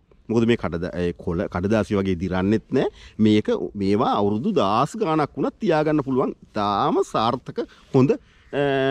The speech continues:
ලේඛන ක්‍රමයක් තමයි මේ පුස්කොළ පොත්වල ලිවීම. ඉතින් මේක අපි හරි ආඩම්බරයි. අපිට ගොඩාක් පුස්කොළ පොත්වල ලියපු දේවල් තියෙනවා.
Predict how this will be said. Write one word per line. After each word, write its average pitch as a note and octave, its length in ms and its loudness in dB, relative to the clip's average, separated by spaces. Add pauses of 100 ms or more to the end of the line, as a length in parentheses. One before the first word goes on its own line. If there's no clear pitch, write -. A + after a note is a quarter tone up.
(260)
ලේඛන D3 380 4
ක්‍රමයක් A#2+ 460 -2
තමයි B2 260 0
මේ F#3+ 120 2
පුස්කොළ - 400 -2
පොත්වල A2+ 380 -2
ලිවීම. F2+ 360 0 (360)
ඉතින් D#3+ 160 2
මේක D3+ 200 4 (420)
අපි - 300 -4
හරි C3+ 320 0
ආඩම්බරයි. A2+ 640 0
අපිට - 280 -6 (280)
ගොඩාක් D3 540 0
පුස්කොළ B2 360 -2
පොත්වල G2 440 -4
ලියපු F2 300 -4
දේවල් F#2 340 0
තියෙනවා. G3 300 -2